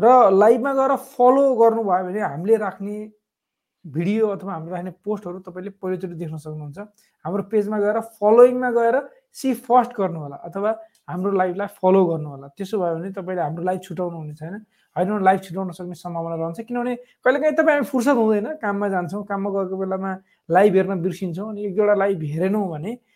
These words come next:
एक दुईवटा लाइभ हेर्न भ्याएनौँ भने फेसबुकले के सोध्छ भने, अब पहिला पहिला चाहिँ यसलाई Facebook लाइभमा इन्ट्रेस्ट थियो,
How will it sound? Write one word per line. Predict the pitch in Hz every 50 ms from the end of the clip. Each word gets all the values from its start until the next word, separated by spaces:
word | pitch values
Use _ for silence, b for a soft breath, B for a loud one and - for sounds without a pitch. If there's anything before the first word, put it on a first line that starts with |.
| _ _ _ _ -
एक | 196 180
दुईवटा | 214 214 202 196
लाइभ | 202 196 185 156
हेर्न | 156 156 180 196
भ्याएनौँ | 175 160 151 165 185 185 175 165
भने | 190 254
फेसबुकले | 226 - 208 196 - 214 220 220
के | 202 - 220
सोध्छ | 220 226 220 220 -
भने, | 202 185 180 208 254
अब | 240 226 233 -
पहिला | 233 233 233 240
पहिला | 220 240 240 240 240
चाहिँ | 233 254 247 247
यसलाई | 240 247 247 233
Facebook | 240 240 226 226 247 233 226
लाइभमा | 240 240 226 196 180
इन्ट्रेस्ट | 180 175 170 196 190 170 _ -
थियो, | 165 165 165 165